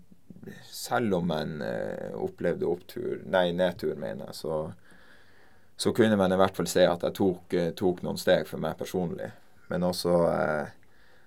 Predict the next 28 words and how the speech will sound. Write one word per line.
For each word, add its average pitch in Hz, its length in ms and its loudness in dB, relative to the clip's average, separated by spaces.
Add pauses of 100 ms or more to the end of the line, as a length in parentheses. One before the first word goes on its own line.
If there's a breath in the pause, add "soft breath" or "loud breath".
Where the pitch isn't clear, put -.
(200 soft breath)
så 85 220 2
hadde 98 160 4
jeg, - 80 -6
for - 100 -2
å 87 60 -2
være 92 180 4
helt 98 240 2
ærlig, 85 240 0
min, 76 200 -8 (920 soft breath)
den 95 160 -2
sesongen 92 380 -2
jeg 80 100 -2
er 87 140 -4
desidert - 500 -6
mest - 220 -6
skuffet - 260 -2
med, 82 220 -6
det 85 80 2
inkluderer 85 880 0 (100)
Brann-sesongen 90 720 -2
der 64 180 -4
jeg - 140 -6
satt 80 240 -2
bare 82 240 -2
på 85 100 -8
benken. 92 460 -2 (340 soft breath)
Det 80 140 -4
er 71 400 0